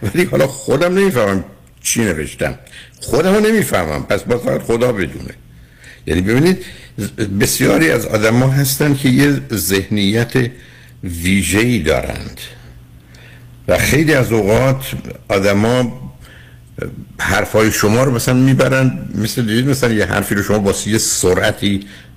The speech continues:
بگید و بره که فقط یه صدا هست و نمیفهمید. برای برخی دور و برشون فقط چیزی اهمیت داره که مرتبط باشه به خودشون و براشون مهمه.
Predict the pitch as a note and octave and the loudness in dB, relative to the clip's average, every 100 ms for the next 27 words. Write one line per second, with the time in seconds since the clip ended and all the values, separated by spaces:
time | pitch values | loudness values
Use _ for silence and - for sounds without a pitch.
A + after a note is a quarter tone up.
0 | - - - - - - - - E2+ G2 | -18 -16 -14 -14 -14 -18 -16 -12 -2 0
1 | E2+ F2 - F2 D#2+ F2+ E2+ F2+ F2 - | 0 -4 0 0 2 0 0 0 0 -4
2 | - - - - F2 D#2 - E2 F2 F#2+ | -20 -20 -8 0 0 0 -4 -2 0 -2
3 | - F2 E2 F2+ F2 D#2 F2 F2 E2 - | 0 0 2 2 0 0 0 2 0 0
4 | D#2 C#2+ F2+ F#2+ G2 - - - - - | -2 0 2 0 -2 -16 -20 -20 -20 -8
5 | - A#2+ B2 G#2 A2 C#3 C#3 - B2+ - | 0 0 0 -2 0 0 0 2 2 0
6 | - F2 D#2 F2+ G2 G2 F2+ D#2+ G2+ C3 | -8 -8 -2 2 4 4 0 -2 0 2
7 | C3+ - B2 A#2+ A2+ - - - - - | 0 2 2 2 0 -14 -20 -20 -20 -20
8 | - - G2+ C3 C3+ C#3 C#3+ C#3 B2+ B2 | -18 -4 0 0 -2 -2 2 2 4 4
9 | B2 A#2+ - A#2+ A#2+ G#2+ - A2 F#2+ - | 2 0 0 0 0 -2 -2 0 -2 0
10 | F#2 F2+ - G2 A2 A2 A2 - G2+ F#2 | 0 0 -2 0 0 -2 -4 -2 -2 -2
11 | - G2 G#2+ A2 G2+ E2 E2 D#2+ - E2+ | -2 -2 0 0 0 0 0 0 -2 -2
12 | D2 D2+ C#2+ | -2 -2 -4